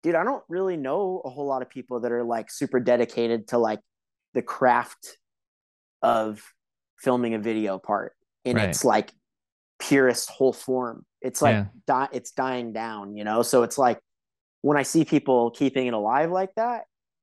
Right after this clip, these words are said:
Speaker 1: it, like, gives me hope, you know?
Speaker 2: That's
Speaker 1: And those
Speaker 2: dope.
Speaker 1: dudes, like, they're not even, like,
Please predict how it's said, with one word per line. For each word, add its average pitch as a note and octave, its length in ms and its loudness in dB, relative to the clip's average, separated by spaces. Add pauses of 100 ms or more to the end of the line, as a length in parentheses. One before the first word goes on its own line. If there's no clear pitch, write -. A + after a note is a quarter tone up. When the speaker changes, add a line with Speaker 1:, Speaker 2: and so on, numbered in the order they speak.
(100)
Speaker 1:
it, B2+ 200 -10
like, B2 220 -4
gives B2+ 220 -2
me A#2 120 -8
hope, - 320 -14 (120)
you A#2+ 120 2
know? A#2 340 4 (220)
Speaker 2:
That's G#2 180 0
Speaker 1:
And G3+ 80 6
those E4 120 4
Speaker 2:
dope. - 60 -6
Speaker 1:
dudes, G4 220 6
like, A3+ 220 0 (320)
they're A#3+ 120 4
not F#4+ 160 2
even, E4+ 200 0
like, B3 260 -6